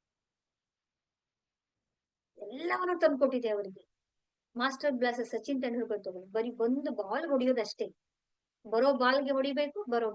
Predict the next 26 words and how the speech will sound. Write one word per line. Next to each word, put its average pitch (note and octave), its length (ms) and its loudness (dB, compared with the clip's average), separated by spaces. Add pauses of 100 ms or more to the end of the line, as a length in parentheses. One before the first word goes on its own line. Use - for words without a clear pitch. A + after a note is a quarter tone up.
ಬಾಲ್ಗೆ G3 320 -6
ಹೊಡಿಬೇಕು. F3 400 -12 (1040)
ಹೌದಲ್ವಾ C4 440 0
ಹೇಳಿ? C4+ 160 2 (3750)
ಹೌದಲ್ವಾ? C4+ 440 0 (680)
ಬರೀ G#3+ 120 0
ಹೋ-, A#3 240 0
ಬಾಲ್ C4+ 320 0
ಹೊಡಿ, D4 300 0
ಬಾಲ್ A3+ 340 -2
ಹೊಡಿ, B3+ 280 -2
ಬಾಲ್ G3 300 -8
ಹೊಡಿ. F#3+ 140 -10
ಅದ್ F#3+ 100 -12
ಹಾಕ್ತಾರೆ, C4 460 -6
ಈ C4 80 -10
ಕಡೆ A#3 160 -4
ಹೊಡಿಬೇಕು, F#3+ 460 -10
ಹಾಕ್ತಾರೆ, B3 360 -8
ಈ A#3+ 80 -12
ಕಡೆ B3 140 -6
ಹೊಡಿ-, - 180 -12 (320)
ಪ್ರಾಕ್ಟೀಸ್, A3 480 -14
ಪ್ರಾಕ್ಟೀಸ್, - 460 -14
ಪ್ರಾಕ್ಟೀಸ್, - 480 -14
ಪ್ರಾಕ್ಟೀಸ್. - 640 -20